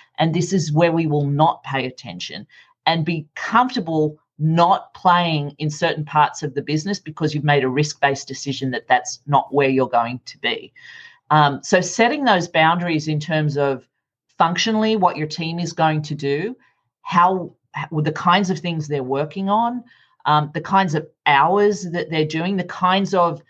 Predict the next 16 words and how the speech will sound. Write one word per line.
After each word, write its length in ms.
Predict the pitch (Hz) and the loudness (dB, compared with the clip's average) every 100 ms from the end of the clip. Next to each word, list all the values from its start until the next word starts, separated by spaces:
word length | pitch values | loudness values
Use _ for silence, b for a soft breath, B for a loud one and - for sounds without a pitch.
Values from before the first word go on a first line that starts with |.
| _ _ _ _ _ _ - | _ _ _ _ _ _ -18
time 480 | - 190 190 202 202 | -4 2 4 4 4
you're 240 | 185 156 | 2 2
giving 320 | 160 165 180 | 0 -2 -2
them 180 | 185 196 | -2 -2
to 200 | 190 175 | -4 -2
learn 580 | 156 160 165 165 160 151 | 2 2 4 2 4 4
new 220 | 156 160 | 4 2
things, 560 | 156 - 143 170 262 - | 0 0 0 0 -4 -4
because 400 | 160 - 151 151 | -4 0 -2 -2
security 460 | 151 165 160 170 | -4 0 2 0
people 340 | 175 160 160 151 | -2 -2 0 2
need 340 | 147 151 151 | 2 2 0
to 140 | 147 | 0
learn 320 | 143 147 147 135 | 2 4 4 2
new 160 | 135 | -2
things, 340 | 131 139 175 | -2 -2 -2